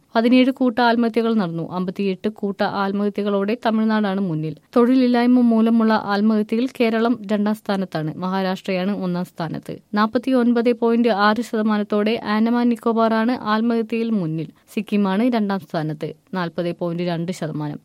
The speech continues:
മുന്നിൽ കൊല്ലം. കൊല്ലത്ത് മുപ്പത് വയസ്സിന് താഴെയുള്ളവരാണ് ആത്മഹത്യ ചെയ്യുന്നവരിൽ കൂടുതൽ. രാജ്യത്തെ എല്ലാ സിറ്റികളിലും നടന്ന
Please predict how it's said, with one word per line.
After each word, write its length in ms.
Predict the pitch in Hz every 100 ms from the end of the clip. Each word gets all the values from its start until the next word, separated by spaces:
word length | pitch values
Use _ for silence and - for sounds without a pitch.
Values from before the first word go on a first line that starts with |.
| -
മുന്നിൽ 320 | 196 196 226 -
കൊല്ലം. 380 | - 170 156 156 _
കൊല്ലത്ത് 360 | - 269 285 302
മുപ്പത് 380 | 262 247 311 311
വയസ്സിന് 380 | 285 285 269 262
താഴെയുള്ളവരാണ് 760 | 247 240 240 226 220 220 220 269 220
ആത്മഹത്യ 520 | 220 233 262 269 277
ചെയ്യുന്നവരിൽ 600 | 269 262 240 240 226 240 262
കൂടുതൽ. 480 | 202 175 170 156 151 _ _ -
രാജ്യത്തെ 420 | 185 180 180 190 175
എല്ലാ 220 | 175 185
സിറ്റികളിലും 600 | - 180 180 180 180 190
നടന്ന 260 | 175 175